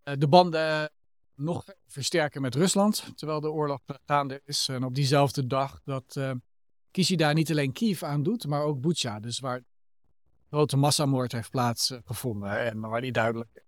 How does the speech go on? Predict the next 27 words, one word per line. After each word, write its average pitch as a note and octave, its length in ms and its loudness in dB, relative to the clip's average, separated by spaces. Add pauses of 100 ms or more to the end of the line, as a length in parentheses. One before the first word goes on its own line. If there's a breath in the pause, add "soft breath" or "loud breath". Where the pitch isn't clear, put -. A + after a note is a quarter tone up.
(160)
door B2+ 240 -4
geraakt C#3+ 420 4
werd, D3+ 300 0
et C#3 120 -6
cetera. C#3+ 460 -2
En D#3+ 80 -4
het C3 100 -4
is B2+ 120 -6
natuurlijk C3+ 420 -8
heel D3+ 260 0
erg C3 120 0
belangrijk C3+ 560 4
om C#3+ 80 -4
te B2+ 120 -6
laten C3 300 -4
zien, D3 240 2
blijkbaar C#3 420 -2
voor D#3+ 160 -2
hem, E3 280 2 (520)
aan E3+ 200 4
welke F3+ 300 6
kant E3 320 0
Japan C#3+ 400 -4
staat C3+ 440 -8
in C3 100 -2
deze C3 380 -4
zo-, C#3 240 -12